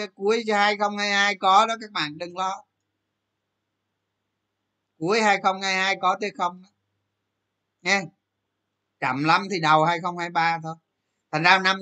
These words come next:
sau là thôi, T-, T ba tôi biết này quên đi. Đánh T không. Đó, tôi, tôi nói với các bạn á,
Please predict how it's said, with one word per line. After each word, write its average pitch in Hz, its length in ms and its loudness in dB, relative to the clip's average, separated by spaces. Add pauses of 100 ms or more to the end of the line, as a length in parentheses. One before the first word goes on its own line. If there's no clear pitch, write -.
sau 190 240 6
là 165 240 2
thôi, 190 280 0 (160)
T-, 190 280 -4
T 190 180 -2
ba 180 280 4
tôi 190 100 -14
biết 196 220 -6
này 170 180 -8
quên 180 220 -4
đi. 190 80 -10 (480)
Đánh 170 180 -8
T - 20 -10 (120)
không. 185 160 -6 (1120)
Đó, 156 300 -8
tôi, 208 340 8 (240)
tôi 208 240 2
nói 196 240 4
với 214 160 -2
các 196 140 -10
bạn 127 320 -2
á, 180 120 -8